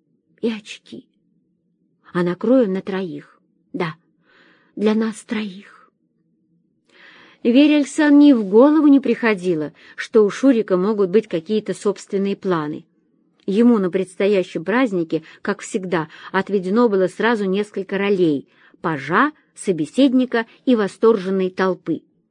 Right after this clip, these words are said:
Ну и, разумеется, мужчины в высшем смысле, в самом высшем смысле. А Шурику было не до праздников.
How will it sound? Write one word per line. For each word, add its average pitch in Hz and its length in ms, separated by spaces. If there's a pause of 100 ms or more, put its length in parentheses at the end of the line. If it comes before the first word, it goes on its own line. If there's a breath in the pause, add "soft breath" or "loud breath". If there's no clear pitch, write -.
(180)
Ну 147 260
и, 240 460
разумеется, 233 920
мужчины 311 680
в 220 60
высшем 202 340
смысле, - 540 (440 soft breath)
в - 60
самом 302 760
высшем 196 500
смысле. - 580 (800)
А 285 160
Шурику 339 600
было 320 340
не 294 160
до 285 160
праздников. 208 800